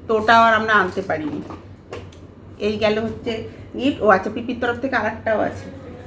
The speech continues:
এই হচ্ছে আর একটা জামা প্যান্ট, এই যে ব্লু। আর্যর মায়ের ব্লু পছন্দ বলে সবাই, এসো,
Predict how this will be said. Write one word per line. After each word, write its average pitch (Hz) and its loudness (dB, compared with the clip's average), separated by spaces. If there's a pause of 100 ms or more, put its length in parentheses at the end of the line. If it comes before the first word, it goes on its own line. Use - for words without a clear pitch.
(200)
এই 220 2
হচ্ছে 277 0 (600)
আর 196 4
একটা - -2 (880)
জামা 196 4
প্যান্ট, - -10 (2000)
এই - -6
যে 190 -6 (180)
ব্লু। 226 0 (520)
আর্যর 202 4
মায়ের 226 2
ব্লু 226 -2
পছন্দ 233 -2
বলে 262 2
সবাই, 220 0 (1040)
এসো, 247 -8